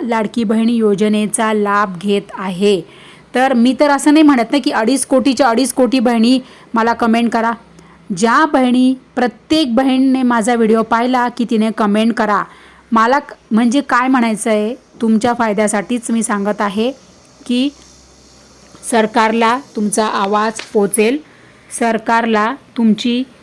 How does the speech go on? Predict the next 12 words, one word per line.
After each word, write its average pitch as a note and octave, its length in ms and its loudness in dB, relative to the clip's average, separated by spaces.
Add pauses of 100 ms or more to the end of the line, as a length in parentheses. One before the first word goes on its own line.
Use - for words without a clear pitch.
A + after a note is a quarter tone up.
(220)
तळमळ A#3 380 2
समजेल, G#3+ 560 0 (440)
तुम्हाला G#3 500 0 (120)
लवकर G#3+ 440 0
सरकार G#3 540 -2
मेचा G3+ 360 -2
हप्ता G#3 300 -4
पाठवेल, G3 460 -4 (400)
यासाठीच A3 920 -2 (440)
आमचीसुद्धा G#3+ 800 -2 (160)
तळमळ G3+ 340 2
आहे, G#3+ 380 0